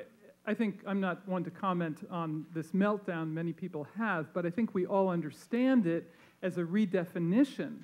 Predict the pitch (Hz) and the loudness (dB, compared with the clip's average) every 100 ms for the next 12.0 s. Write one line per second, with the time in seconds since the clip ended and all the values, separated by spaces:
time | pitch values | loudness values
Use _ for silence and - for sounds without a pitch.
0 | - 175 185 185 170 156 190 208 196 175 | -6 -2 0 0 0 -2 -4 -2 -2 -4
1 | 190 156 190 208 202 180 170 160 151 165 | -8 0 2 2 2 2 2 2 0 0
2 | 180 185 147 131 - _ _ 180 202 175 | 0 0 -2 -6 -16 _ _ -6 0 0
3 | 175 175 185 180 165 160 196 202 180 190 | 0 -2 0 0 0 0 0 2 2 2
4 | 165 160 165 - 180 - 220 208 185 175 | 0 0 -4 -4 -8 -2 2 4 2 -2
5 | 170 160 156 151 143 175 202 202 - - | -4 -2 -2 -2 -4 -2 -2 -4 -12 -12
6 | - _ _ _ - 170 - 196 165 - | -20 _ _ _ -10 -10 -6 -4 -4 -2
7 | 185 180 170 170 175 156 170 185 170 147 | -2 0 -2 -4 -6 -4 -4 -2 -2 -4
8 | 160 175 170 160 - 160 - - 262 160 | -6 -6 -6 -10 -10 -12 -12 -6 -4 -4
9 | 143 - - _ _ - 196 175 175 202 | -8 -20 -20 _ _ -4 0 0 -2 -2
10 | 190 180 180 185 190 185 - 175 180 170 | -2 -2 -2 -2 -2 -2 -6 -8 -4 -4
11 | 170 160 - - 196 196 175 165 156 - | -4 -6 -10 -2 0 2 0 -2 -4 -12